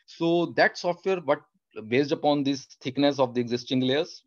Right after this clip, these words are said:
and based upon these deflection readings, based upon the peak load generated, based upon the spacing of the sensors, and based upon our inputs regarding the range of the modulus of these different layers which are already there.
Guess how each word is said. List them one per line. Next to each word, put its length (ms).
and 180
based 240
upon 320
these 220
deflection 520
readings, 440
based 200
upon 300
the 80
peak 300
load 240
generated, 400
based 220
upon 200
the 80
spacing 460
of 120
the 60
sensors, 640
and 400
based 260
upon 360
our 240
inputs 500
regarding 360
the 180
range 640
of 160
the 80
modulus 560
of 160
these 220
different 360
layers 220
which 140
are 100
already 320
there. 240